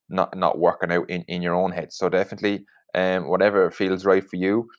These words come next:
Um, but I would urge you to push yourself in regards to this one also. Um,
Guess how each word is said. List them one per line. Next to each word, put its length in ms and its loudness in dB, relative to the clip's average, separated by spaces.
Um, 440 0
but 100 2
I 100 6
would 200 4
urge 240 6
you 80 4
to 100 -8
push 240 -12
yourself 300 -2
in 100 -4
regards 380 4
to 80 -14
this 200 -4
one 140 0
also. 500 0
Um, 480 -2